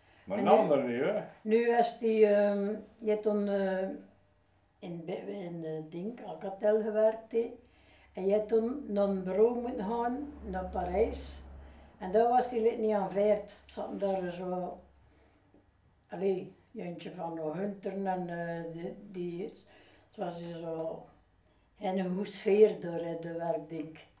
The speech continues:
Speaker 2: De deur dat hij hem niet, niet, niet gunde door. En, eh, je hebt vijfenveertig jaar in België gewerkt, eh, Alcatel.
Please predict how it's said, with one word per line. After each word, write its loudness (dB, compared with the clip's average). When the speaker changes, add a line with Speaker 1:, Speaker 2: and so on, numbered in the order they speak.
Speaker 2:
De -6
deur 4
dat 2
hij -4
hem -2
niet, -4
niet, -4
niet -8
gunde -2
door. -2
En, -6
eh, -4
je -6
hebt -8
vijfenveertig 0
jaar 4
in -6
België 2
gewerkt, -2
eh, -16
Alcatel. -4